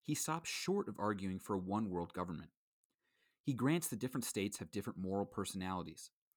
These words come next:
and insists that a world state would be a soulless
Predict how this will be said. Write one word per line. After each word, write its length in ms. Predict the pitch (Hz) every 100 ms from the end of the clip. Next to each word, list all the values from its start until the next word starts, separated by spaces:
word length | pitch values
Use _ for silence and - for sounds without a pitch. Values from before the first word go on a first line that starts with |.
| _ _ _ 120
and 80 |
insists 480 | 131 127 - 160 -
that 180 | - 123
a 40 |
world 360 | 107 107 131 147
state 320 | - 76 82 -
would 120 | 95
be 200 | 110 110
a 80 | 95
soulless 760 | - - - 131 139 147 -